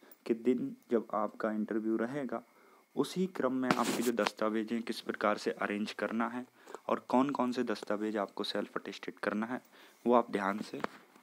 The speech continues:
देख लीजिए कि इसमें एक उपस्थिति पत्रक है, वो आपको इसी क्रम में जमाने हैं जो मैं बोल रहा हूँ, है ना। आपको उपस्थिति पत्रक एक मूल प्रति, यानी आपको अपनी हैंडराइटिंग में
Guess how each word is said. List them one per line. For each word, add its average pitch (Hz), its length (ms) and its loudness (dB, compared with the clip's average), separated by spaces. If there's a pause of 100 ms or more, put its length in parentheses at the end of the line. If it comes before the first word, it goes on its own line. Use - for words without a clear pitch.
(100)
देख 139 260 0
लीजिए 107 340 -4 (680)
कि 120 140 2
इसमें 143 400 -4 (400)
एक 120 200 2
उपस्थिति 113 460 -4
पत्रक 117 440 -4
है, 127 280 -6 (180)
वो 113 160 -4
आपको 113 320 -2
इसी - 260 -4
क्रम 113 220 -4
में 110 160 -4
जमाने 107 360 -2
हैं 135 120 -4
जो 120 120 -2
मैं 120 240 -2
बोल 107 200 2
रहा 92 180 -8
हूँ, - 140 -16 (680)
है 117 60 -10
ना। 143 120 -8 (500)
आपको - 300 -2
उपस्थिति 127 420 -2
पत्रक - 420 -4 (140)
एक 113 200 0 (400)
मूल 107 220 4
प्रति, 113 360 -2
यानी 110 320 -4
आपको 104 320 -2
अपनी 131 520 -4
हैंडराइटिंग 98 680 -4
में 110 140 -8